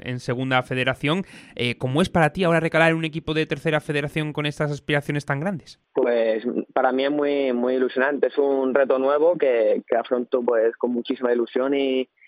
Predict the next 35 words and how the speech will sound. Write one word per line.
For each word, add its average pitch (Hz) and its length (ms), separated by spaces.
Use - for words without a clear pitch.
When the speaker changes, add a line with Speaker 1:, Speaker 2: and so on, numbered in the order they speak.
Speaker 2:
y 127 120
estoy 131 260
seguro, 127 380
aparte, 131 380
que, 123 380
que 123 120
este 123 160
equipo 127 320
aspira 120 580
a 127 120
cosas 127 240
muy 123 120
buenas 127 360
y, 110 600
y 113 140
que 107 100
las 110 140
vamos 110 200
a 117 60
conseguir 113 340
seguro. 120 320
Speaker 1:
Además, 131 420
es 175 120
un 180 100
reto 170 440
ilusionante, 160 640
como 147 280
decimos, 160 460
eh, 139 800
jugador 127 380
que 170 100
viene 175 200
de 180 80
canteras 165 400
importantes. 160 560